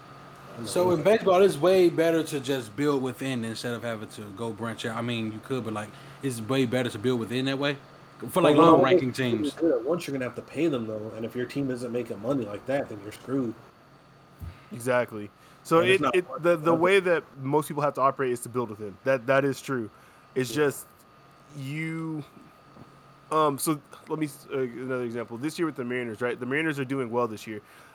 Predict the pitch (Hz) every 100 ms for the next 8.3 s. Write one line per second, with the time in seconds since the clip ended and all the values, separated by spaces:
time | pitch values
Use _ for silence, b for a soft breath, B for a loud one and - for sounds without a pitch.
0 | - 156 180 165 165 139 113 110 98 107
1 | 98 - - 123 110 139 139 135 147 127
2 | 147 170 151 120 107 135 147 147 135 123
3 | 120 120 117 117 117 123 123 120 135 139
4 | 127 117 110 117 110 110 B B B -
5 | 147 135 147 170 160 147 180 160 139 -
6 | 139 131 120 143 - 151 156 139 135 131
7 | 131 117 117 131 113 135 135 127 117 117
8 | 117 117